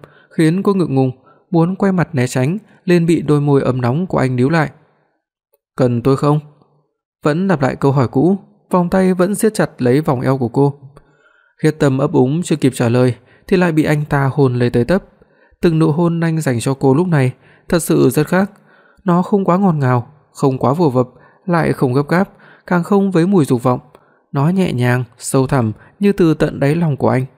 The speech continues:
Bỗng dưng lúc này, anh chăm chú ngắm nhìn cô, rồi anh ghì đầu cô vào ngực mình, một tay lại vuốt ve mái tóc rối nhẹ của cô.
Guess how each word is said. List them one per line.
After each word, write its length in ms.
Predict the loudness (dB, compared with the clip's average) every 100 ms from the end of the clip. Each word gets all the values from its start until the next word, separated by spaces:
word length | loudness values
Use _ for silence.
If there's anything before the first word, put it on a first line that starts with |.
| _ _ _ _ _ _ _ _ _ _ -2
Bỗng 240 | 0 2
dưng 260 | 2 2 0
lúc 160 | 0
này, 260 | 0 0 -2 _ -20
anh 220 | -4 -2 0
chăm 180 | -2
chú 240 | 0 0 2
ngắm 120 | 0 -2
nhìn 160 | -4
cô, 340 | 0 0 0 -4 -20 -20
rồi 200 | -2 0
anh 180 | 2 0
ghì 160 | 2 4
đầu 180 | 2
cô 220 | 2 0 2
vào 120 | 0
ngực 160 | -2
mình, 220 | 0 0 -2 -8 _ _ -2
một 100 | -2
tay 340 | 2 0 2
lại 200 | 0 -2
vuốt 260 | -2 -2 0
ve 220 | 0 0
mái 220 | -2 -2
tóc 180 | -4 -6
rối 260 | 0 0 2
nhẹ 180 | 0 -2
của 140 | -4
cô. 320 | 0 0 -2